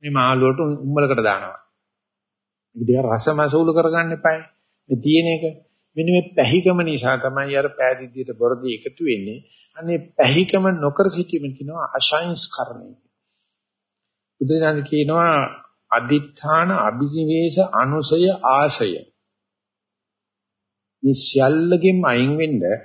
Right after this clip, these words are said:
කෙනෙකුට කල්පනා කද්දාකවත් මේ කඩප්පුලි හිත දෙන්නේ නැහැ.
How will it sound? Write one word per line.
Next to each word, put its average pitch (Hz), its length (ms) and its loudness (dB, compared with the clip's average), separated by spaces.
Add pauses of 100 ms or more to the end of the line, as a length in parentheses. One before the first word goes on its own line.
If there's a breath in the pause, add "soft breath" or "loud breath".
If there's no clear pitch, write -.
(1800)
කෙනෙකුට 185 400 4
කල්පනා 160 520 2
කද්දාකවත් 151 800 0
මේ 165 260 -6
කඩප්පුලි 175 520 0
හිත 190 140 2
දෙන්නේ 165 260 0
නැහැ. - 200 -16